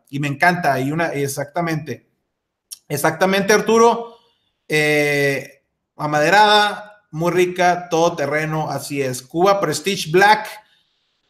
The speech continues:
es, me gusta, eh, Jacobo Black, eh, me, Jacob B Black, eh, Cuba Prestige Black es el clon de Swiss Army, la original de Swiss Army de Victorinox, una que también estaba muy,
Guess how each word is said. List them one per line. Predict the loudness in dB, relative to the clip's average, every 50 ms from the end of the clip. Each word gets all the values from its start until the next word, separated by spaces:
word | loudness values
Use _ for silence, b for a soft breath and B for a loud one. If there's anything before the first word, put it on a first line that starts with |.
| _ _ _ _ _ _ _ _ _ _ _ _ _ _
es, | 2 2 2 2 0 -4 -4
me | -2 0 0
gusta, | 2 2 2 0 -2 0 2 4 6 6 4 2 0 -6 -12 -14 -16 -16 -8 -6
eh, | -6 -4 -4 -4 -4 -4 -4 -4
Jacobo | -4 -4 -4 -2 -2 0 2 2 4 4 4 2 0 -2 -6 -12 -16 -20 _
Black, | -20 -20 -18 -10 -4 0 2 2 2 2 -2 -6 -12 -12 -8
eh, | -6 -4 -2 -2 -2 -4 -4 -6 -6 -8 -8
me, | -10 -10 -10 -10 -12 -10
Jacob | -8 -8 -8 -6 -6 -6 -6 -6 -8 -14 -10
B | -8 -8 -6 -6
Black, | -6 -2 0 0 0 0 -4 -8 -8
eh, | -6 -4 -4 -4 -4 -6 -10 _ _
Cuba | _ 0 0 2 2
Prestige | 0 -2 -2 -4 -4 -4 -4 -4 -2 -2 -4 -4 -4 -4 -2
Black | 2 4 4 4 2 2 0 -2
es | -2 -2 -2 -4 -6 -4 0 2
el | 4 4 4 2 0 -4 -6
clon | -4 -2 2 4 6 6 6 4 4 2 0 -2 -6 -4
de | -4 -2 -2 0 -2 -2 -4 -4
Swiss | -6 -4 -4 -4 -4 -4 -2
Army, | 0 0 2 2 0 0 -2 0 0 -2 -2 -6 -12 _ _ _ _ _ _ _ _ _ _ _
la | -4 -2 -2
original | -2 -4 -4 -6 -4 -2 0 0 0 0
de | -2
Swiss | -2 -4 -6 -4 -2
Army | 0 0 0 0 -2 -4 -6 -8 -10
de | -8 -6 -4 -4 -2 -2 -4 -4 -6 -6 -6 -6 -8
Victorinox, | -8 -10 -6 -6 -4 -2 0 0 2 2 2 0 0 -2 -6 -8 -6 -6
una | -6 -4 -4 -6 -6
que | -4 -4 -4 -4 -4 -6 -8 -10
también | -8 -6 -4 -2 -2 -2
estaba | -4 -4 -2 0 2 2 2 2
muy, | 0 0 0 0 0 -2 -6